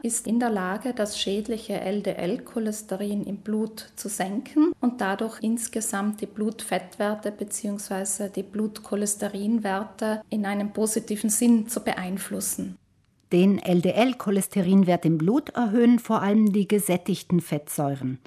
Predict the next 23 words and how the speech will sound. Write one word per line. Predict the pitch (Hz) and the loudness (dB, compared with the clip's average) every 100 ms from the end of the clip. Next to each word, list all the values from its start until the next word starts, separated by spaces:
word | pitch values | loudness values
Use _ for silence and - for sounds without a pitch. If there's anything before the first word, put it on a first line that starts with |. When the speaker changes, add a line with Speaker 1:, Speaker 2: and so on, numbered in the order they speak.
| - - - | -20 -20 -8
Speaker 2:
Sie | - | -4
stecken | 151 170 - 190 | 0 0 2 4
überwiegend | 190 185 160 165 175 | 6 4 4 4 4
in | 180 165 | 4 4
tierischen | - 240 185 147 165 | 4 2 2 2 2
Lebensmitteln, | 151 160 156 - 151 - 143 139 147 | 4 2 2 2 0 2 2 0 -4
in | 143 131 | -6 -4
festen | - 185 - - 156 | 0 0 2 2 2
pflanzlichen | - 180 202 - 185 185 170 | 2 2 2 0 2 2 2
Fetten | 185 180 185 | 0 2 0
und | - 190 220 | 4 2 4
in | 208 | 2
vielen | 233 220 | 2 0
Fertigprodukten. | 202 196 160 156 - 156 143 - - 139 127 _ _ _ - - - _ | 2 0 0 -4 -2 -4 -4 -6 -4 -4 -4 _ _ _ -20 -20 -20 _
Die | 113 | -10
ungesättigten | - 220 269 233 180 165 165 - 165 | 2 6 8 6 4 2 0 2 2
Fettsäuren | - 160 - 170 160 165 | 2 0 2 2 4 6
hingegen | 151 180 175 170 185 | 6 6 6 6 6
sind | 190 180 | 6 2
für | - 208 | 4 2
den | 214 | 2
Körper | - 226 226 202 | 4 2 2 2
lebensnotwendig. | 226 196 165 - 160 147 147 135 131 127 - | 4 4 2 2 -2 0 0 0 -2 -8 -16